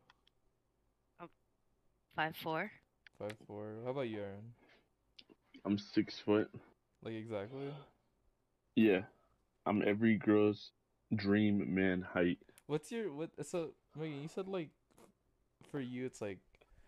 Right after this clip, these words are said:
Speaker 2: any guy taller than you?
Speaker 1: Yes.
Speaker 2: But, like, is that, like, what if he's, like, okay, no,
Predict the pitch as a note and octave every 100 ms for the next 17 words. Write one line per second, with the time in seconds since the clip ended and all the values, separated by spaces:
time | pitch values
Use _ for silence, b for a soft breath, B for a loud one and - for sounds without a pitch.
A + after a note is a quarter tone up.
0 | _ _ _ _ - A2+ G#2+ G#2+ G#2 -
1 | E2+ F2+ A2 B2 C3+ C#3 C#3+ C#3+ _ _
2 | _ _ _ _ _ _ _ _ _ _
3 | _ _ - - - - A#2+ A2 G#2 A2+
4 | A#2 G#2+ F#2 F#2+ E2+ D#2+ B2+ D3 C#3+ A2+
5 | G#2 D#2 - _ _ _ - A2+ A2+ E2+
6 | F2